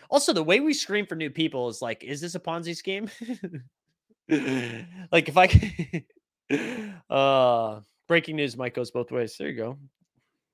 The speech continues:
Get whatever you need to get out of this, Big Heck. Look at Big Heck with the Dunkin' Donuts logo, huh? Um, if Disney acquires Dapper, they can rebrand the Tower of Terror ride as my moment <laughs> ranks value.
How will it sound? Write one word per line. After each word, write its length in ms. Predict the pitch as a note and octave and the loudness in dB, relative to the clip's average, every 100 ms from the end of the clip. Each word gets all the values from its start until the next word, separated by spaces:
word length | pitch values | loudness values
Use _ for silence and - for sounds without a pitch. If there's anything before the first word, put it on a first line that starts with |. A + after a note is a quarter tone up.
| _ _ | _ _
Get 180 | D3+ E3+ | -2 0
whatever 240 | G3 F#3+ | -2 -2
you 60 | F#3 | -4
need 100 | F3 | -4
to 60 | |
get 140 | D#3 D3+ | -4 -2
out 140 | D3+ | -4
of 60 | A#2 | -6
this, 120 | A2 | -8
Big 200 | A#2+ G#2+ | -10 -8
Heck. 200 | A#2 B2 _ _ _ _ _ _ _ | -8 -8 _ _ _ _ _ _ _
Look 100 | F#3 | -8
at 100 | D4 | -2
Big 160 | A3 D3+ | 0 2
Heck 200 | D3+ - | 0 0
with 100 | A2+ | -8
the 60 | |
Dunkin' 360 | G#2 B2 C3 A2 | -8 -8 -8 -10
Donuts 360 | G2+ D3 C3+ | -8 -8 -8
logo, 300 | A2 G#2 G#2+ | -8 -8 -8
huh? 840 | G2+ C3 E3+ - - - - - D#3+ | -8 -8 -10 -16 -20 -20 -20 2 6
Um, 460 | D#3 D3+ C#3 B2+ - _ _ _ _ _ | 8 8 6 0 -12 _ _ _ _ _
if 200 | D#3 D3 | -6 2
Disney 360 | E3+ F3+ F3 F#3 | 6 6 6 2
acquires 460 | E3+ D#3+ D#3 D3 | 4 6 6 4
Dapper, 340 | D3 C#3 C#3+ D3+ | 2 0 0 0
they 120 | C3 | -2
can 140 | B2+ A#2+ | -4 -8
rebrand 600 | B2 C3 B2 B2 B2+ B2+ | -6 -6 -4 -4 -2 -6
the 80 | |
Tower 540 | A#2+ B2+ A#2+ B2 B2 B2 | -8 -6 -4 -2 -2 -4
of 100 | A#2 | -6
Terror 280 | C3+ B2 B2 | -6 -6 -4
ride 300 | B2 B2 B2 | -4 -4 -6
as 180 | A#2 | -8
my 120 | B2 A#2 | -10 -8
moment 280 | A2+ B2+ | -8 -8
<laughs> 120 | - D3+ | -2 -2
ranks 180 | D#3+ | -2
value. 480 | - C#3 C#3 C#3 D3 | -2 -2 0 -2 -4